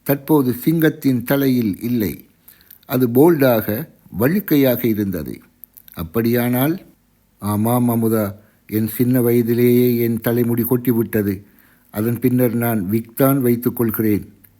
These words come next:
என்றான் சிங்கம். அவனது முகத்தின் பளபளப்பும் இப்போது மறைந்து விட்டிருந்தது. முகம் முழுவதும் அம்மை தழும்புகள் போலவும் வெட்டுக்காயங்கள் போலவும் இருந்தன.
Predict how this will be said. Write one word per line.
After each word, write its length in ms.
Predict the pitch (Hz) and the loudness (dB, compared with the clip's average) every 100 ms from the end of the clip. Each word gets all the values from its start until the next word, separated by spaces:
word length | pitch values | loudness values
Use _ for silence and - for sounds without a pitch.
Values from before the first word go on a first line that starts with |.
| - | -8
என்றான் 440 | 113 110 104 98 | -4 -2 -2 -2
சிங்கம். 460 | - 101 92 82 71 - _ _ _ _ _ _ _ _ | -4 -4 -4 -6 -12 -18 _ _ _ _ _ _ _ _
அவனது 640 | 127 175 185 156 156 120 92 | -2 0 2 4 4 4 2
முகத்தின் 640 | 120 151 180 - 151 113 | -2 0 -2 0 0 0
பளபளப்பும் 720 | 175 196 160 147 139 143 131 | -2 0 0 0 0 0 0
இப்போது 460 | 120 120 151 139 127 | 0 2 2 4 2
மறைந்து 560 | 107 117 151 143 120 117 | 2 0 2 2 2 0
விட்டிருந்தது. 600 | - 98 90 82 69 - _ _ - _ _ _ _ | -2 -2 -2 -6 -8 -12 _ _ -20 _ _ _ _
முகம் 320 | 135 147 185 | -6 -2 2
முழுவதும் 680 | 139 165 165 147 139 101 - | 2 4 2 2 0 -2 -4
அம்மை 420 | 127 190 170 - | -2 0 0 0
தழும்புகள் 540 | - 147 151 143 139 123 | 0 0 0 0 0 0
போலவும் 640 | 117 127 120 110 143 - - - _ _ - | 0 -2 0 -2 -4 -10 -20 -20 _ _ -2
வெட்டுக்காயங்கள் 880 | 156 - 185 - 143 139 135 123 120 | -2 0 0 2 2 2 2 0 0
போலவும் 480 | 131 120 107 110 104 | 0 2 0 0 -2
இருந்தன. 520 | 98 87 80 69 | -2 -4 -6 -10